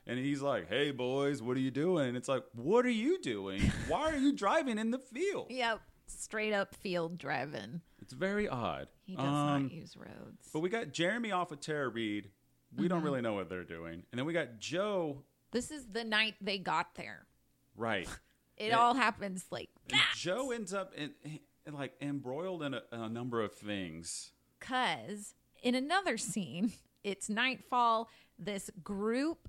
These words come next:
Speaker 2: of punk kids gets pulled over by one of the cops, and then the cop drones, and then, "Oh my God, a vampire comes," and this group of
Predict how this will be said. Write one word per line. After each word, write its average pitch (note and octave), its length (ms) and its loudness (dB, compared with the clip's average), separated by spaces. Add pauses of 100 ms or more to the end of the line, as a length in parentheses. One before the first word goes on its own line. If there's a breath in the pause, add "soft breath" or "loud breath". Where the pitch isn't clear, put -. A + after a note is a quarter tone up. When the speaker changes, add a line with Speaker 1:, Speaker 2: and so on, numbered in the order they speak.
(140)
Speaker 2:
of F#3+ 480 2 (280)
punk A#3+ 540 2
kids F#3+ 720 -2 (280 soft breath)
gets - 280 -8
pulled A#3+ 400 -2
over G3 380 2
by F3 200 0
one F#3 220 0
of F#3+ 160 -4
the F#3+ 80 -6
cops, E3+ 580 -2 (280 loud breath)
and F#3+ 200 -4
then F3+ 360 -6 (420 soft breath)
the F3+ 80 -4
cop G3+ 340 2
drones, F#3 520 0
and F3 80 -4
then, F3+ 200 -4
"Oh E4 100 4
my D#4+ 140 2
God, D#4 260 2
a C#4+ 40 -4
vampire C#4 540 2
comes," A3+ 560 -4
and F#3+ 400 -4 (100)
this G3 320 -4
group A3 400 -2
of G3+ 320 -2